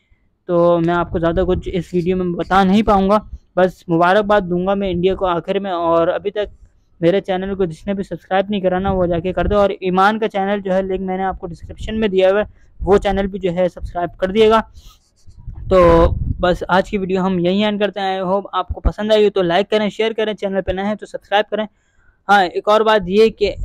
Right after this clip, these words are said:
चार या साढ़े चार बजे के दरमियान जो है मेरा एक vlog आने वाला है cricket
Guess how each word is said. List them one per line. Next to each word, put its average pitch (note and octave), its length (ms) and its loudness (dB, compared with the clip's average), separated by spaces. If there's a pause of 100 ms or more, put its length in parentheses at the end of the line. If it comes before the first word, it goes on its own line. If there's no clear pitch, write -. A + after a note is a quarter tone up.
चार G3+ 580 2
या G#3 100 0
साढ़े F#3+ 280 0
चार G3 300 2
बजे G3+ 220 0
के G3 100 -2
दरमियान F3+ 520 0
जो F#3 120 -4
है F3+ 180 -4
मेरा F3+ 200 -2
एक F#3 220 -4
vlog F3 300 0
आने F3+ 160 -2
वाला E3 240 0
है F#3 140 0
cricket F#3 440 -8